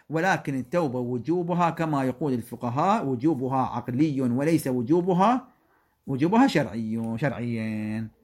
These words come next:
هذا هو، هذا معنى العدالة، بيناها، شنو منشأها، شنو اللي ينافيها، لا فرق بين الكبير والصغير، النكتة مهمة، تعود بالتوبة والندم. والحمد لله رب العالمين، وصلى الله على محمد وآله الطاهرين.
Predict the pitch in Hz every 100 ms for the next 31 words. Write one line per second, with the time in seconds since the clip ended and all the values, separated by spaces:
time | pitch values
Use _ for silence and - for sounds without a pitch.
0 | _ _ _ - 139 107 117 151 135 151
1 | 139 135 143 123 139 139 135 196 - _
2 | 147 147 139 139 147 151 170 - 160 151
3 | 151 147 160 147 165 170 - - 170 160
4 | 151 160 156 151 156 156 165 170 - -
5 | 151 165 165 165 170 160 156 151 156 -
6 | 160 160 156 165 160 156 175 165 165 170
7 | 208 160 147 - 160 165 185 160 170 170
8 | 175 185 214 294 - 147 127 120 117 123
9 | 120 123 127 135 127 131 123 120 120 113
10 | 120 117 113 117 117 127 147 120 123 113
11 | 113 123 107 117 110 104 139 156 165 175
12 | 123 127 156 175 170 117 113 110 107 107
13 | 104 104